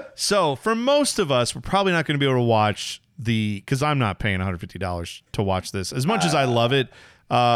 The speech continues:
Speaker 1: I'll
Speaker 2: maybe
Speaker 1: catch the timing and scoring.
Speaker 2: Well, and there's gonna be, they'll post highlights. You'll be able to see plenty of info.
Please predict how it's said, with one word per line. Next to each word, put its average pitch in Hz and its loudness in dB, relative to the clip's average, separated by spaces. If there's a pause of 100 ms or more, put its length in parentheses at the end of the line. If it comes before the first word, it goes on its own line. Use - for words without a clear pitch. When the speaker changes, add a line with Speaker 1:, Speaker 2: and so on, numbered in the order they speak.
(120)
Speaker 1:
I'll 135 -4
Speaker 2:
maybe 156 0
Speaker 1:
catch - -14
the 95 -8
timing 90 -6
and 82 -10
scoring. 80 -6 (180)
Speaker 2:
Well, 151 0
and 151 0
there's 196 0
gonna 135 0
be, 113 -2
they'll 139 -2
post 113 -2
highlights. 95 0
You'll 117 0
be 117 2
able 113 2
to 101 -4
see - -2
plenty 107 -2
of 95 -4
info. 95 -2